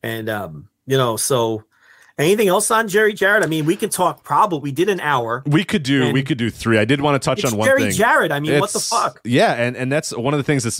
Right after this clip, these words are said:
Speaker 2: s-, some people brought in the, up in the chat room. We had some people asking us, uh, to talk about the nineteen ninety-four steroid trial and how
Speaker 1: Oh, yeah, yeah.
Speaker 2: Jerry Jarrett was pegged by Vince McMahon, and th-, this has been corroborated by many, many people. And he was there. He was in the building. He was,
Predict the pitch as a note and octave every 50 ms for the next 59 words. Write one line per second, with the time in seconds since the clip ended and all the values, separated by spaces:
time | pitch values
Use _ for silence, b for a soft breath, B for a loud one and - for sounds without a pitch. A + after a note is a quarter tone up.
0 | A2 - - - - C3+ C3+ C3 A2 G#2+ G2+ A#2 A2+ G2+ F#2+ F#2 - - - -
1 | F#2+ E2+ - - G3 A3 E3 G#2+ G#2+ G#2+ - - G#2 A#2+ G2+ F#2+ D2 F#2 C#3+ F#3+
2 | - - C3+ A2+ G2+ F#2+ F#2+ F2+ - - b b b b b b b b - G#2
3 | G#2+ G#2 G#2 G#2+ - - C#3 C#3 - C#3 B2+ A#2+ - - - G2+ G#2+ A#2+ C3+ C#3
4 | - - C#3+ C3 B2 B2 A#2+ A2 F#2 - - - - - B2+ C3 C3 B2+ A#2+ A2+
5 | G#2+ G#2 G2+ G2 G2 F#2+ F#2+ E2+ _ _ _ - - - - - - - E3+ A3
6 | C4 G#3 B2 G2+ E2+ - - G#2 F2+ E2 E2 E2 E2+ E2+ F2 F2+ F2 F2 G#2+ G#2
7 | G#2 G2+ G2 F#2+ F#2+ - - - F3+ B2 A2 C3+ D3+ F3 F#3+ - C#3 C#3 D3+ D3+
8 | C#3+ G2 B2 D#3+ F#3 F3 C#3+ G#2+ A2 A2 G#2+ A#2 C3 C#3 C3+ - - - D3+ F3+
9 | F#3 C#3+ G2 F#2+ F#2+ A#2 A#2 A2+ C3+ C3+ - D#3 - - D#3+ F#3 C#3 G#2 F#2 G2+
10 | G#2+ F#2+ G2 G2+ - - A#2 G#2 F#2+ - _ _ - F#2+ G#2 A#2 A2+ G#2+ _ _
11 | _ _ _ _ _ _ _ _ - - - A2+ A#2 A#2+ C3 B2+ C3 B2 B2 B2
12 | A#2 B2 B2+ C#3+ C#3 C#3+ D3 C#3+ - - G#3+ - - F#2 F2 E2 F2+ C#3+ C#3+ D3
13 | B2+ D#3+ G3+ F2 D2+ G#2 A2+ A#2 A#2 F#2 A2+ B2 C#3+ D3+ C3+ D3 C#3+ C#3+ C#3+ C#3
14 | A#2+ G#2+